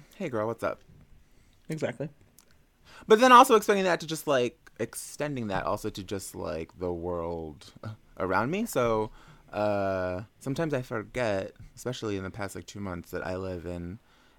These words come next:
Speaker 1: um, a city that has interesting things, and I just
Speaker 2: <laughs>
Speaker 1: haven't, haven't
Speaker 2: Way
Speaker 1: gone
Speaker 2: more.
Speaker 1: to see any of those interesting things in a really long time. And, uh, when I was at home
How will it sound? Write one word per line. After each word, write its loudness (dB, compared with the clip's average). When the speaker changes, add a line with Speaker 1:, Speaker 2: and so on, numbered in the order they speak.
Speaker 1:
um, 0
a -4
city -4
that 0
has -6
interesting -6
things, -8
and -6
I -6
just -10
Speaker 2:
<laughs> -6
Speaker 1:
haven't, -4
haven't 4
Speaker 2:
Way 6
Speaker 1:
gone 8
Speaker 2:
more. 6
Speaker 1:
to 10
see 2
any 0
of 0
those 0
interesting -2
things -2
in -4
a -4
really -2
long -2
time. -2
And, -2
uh, 0
when 2
I 2
was -2
at 0
home 0